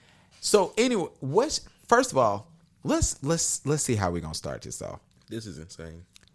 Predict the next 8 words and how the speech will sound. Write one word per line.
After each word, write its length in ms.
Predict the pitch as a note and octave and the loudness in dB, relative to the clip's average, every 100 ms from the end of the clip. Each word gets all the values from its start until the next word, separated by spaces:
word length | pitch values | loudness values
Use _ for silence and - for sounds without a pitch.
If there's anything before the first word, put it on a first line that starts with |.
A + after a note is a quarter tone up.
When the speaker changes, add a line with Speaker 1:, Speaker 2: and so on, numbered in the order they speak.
| _ _ _ _ _ _ _ _ _ _ _ _ _ | _ _ _ _ _ _ _ _ _ _ _ _ _
Speaker 1:
This 300 | A2 C3 C#3+ | 2 4 6
is 160 | C#3+ G#2 | 6 4
actually 320 | A2 - D#2 | 2 0 -6
Speaker 2:
On 60 | F#2+ | -6
Speaker 1:
insane. 180 | F2+ | -6
Speaker 2:
levels. 320 | E2+ - - - _ _ - - - _ _ _ _ _ - | -6 -10 -16 -20 _ _ -20 -20 -20 _ _ _ _ _ -2
Speaker 1:
Let's 320 | A2+ C#3+ G3+ | 6 8 8
start, 540 | - - D3 B2+ G#2 | 2 6 10 10 8